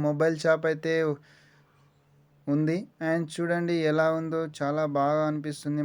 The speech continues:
మనకు చూడ్డానికైతే. And ఇప్పుడు మనం ఈ మొబైల్ షాప్ని మనం లోపలికి వెళ్ళి చూసేద్దాం ఎలా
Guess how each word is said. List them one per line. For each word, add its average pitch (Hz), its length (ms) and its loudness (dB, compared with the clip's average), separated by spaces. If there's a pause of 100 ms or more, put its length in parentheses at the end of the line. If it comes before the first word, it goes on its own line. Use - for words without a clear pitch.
మనకు 147 260 0
చూడ్డానికైతే. 143 640 0 (580)
And 190 220 4
ఇప్పుడు 202 220 2 (100)
మనం 196 200 0 (100)
ఈ - 20 -2 (160)
మొబైల్ 180 400 2
షాప్ని 180 320 0 (160)
మనం 170 220 -2 (180)
లోపలికి 156 480 -2
వెళ్ళి 156 220 -2 (120)
చూసేద్దాం 147 520 -2 (180)
ఎలా 139 160 2